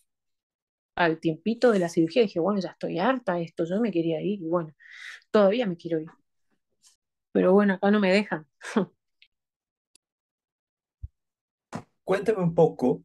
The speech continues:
Speaker 2: sobre cómo fue la operación de cartílago y cómo fue el proceso de recuperación. ¿Fue doloroso? ¿Fue incómodo?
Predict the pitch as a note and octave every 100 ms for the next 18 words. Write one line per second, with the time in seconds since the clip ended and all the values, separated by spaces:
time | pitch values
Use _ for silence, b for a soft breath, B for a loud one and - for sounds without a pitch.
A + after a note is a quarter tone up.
0 | _ - C#3 B2+ B2+ F3 F3+ - - C#3
1 | C3 B2 A#2 A2+ - - A2+ A2 - G#2
2 | - - G#2+ G#2+ - - _ _ _ _
3 | _ _ _ - E3 F3 E3+ E3 E3+ E3
4 | - B3 F3 E3 E3 D3+ - - - -
5 | - C#3 A#2+ G#2+ - A#2+ A#2+ A2+ A#2+ C#3+
6 | - - C3 B2+ B2+ B2 A#2 A2+ C#3 B2+
7 | B2+ B2 B2+